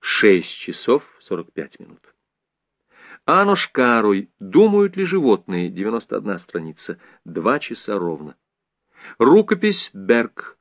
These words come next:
Два часа ровно. Некоро Осверхдо.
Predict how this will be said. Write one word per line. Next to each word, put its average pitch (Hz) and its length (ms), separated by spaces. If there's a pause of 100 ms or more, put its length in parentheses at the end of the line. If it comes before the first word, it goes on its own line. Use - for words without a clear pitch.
Два 101 360
часа 117 340
ровно. 87 400 (880)
Некоро 135 800 (560)
Осверхдо. 127 880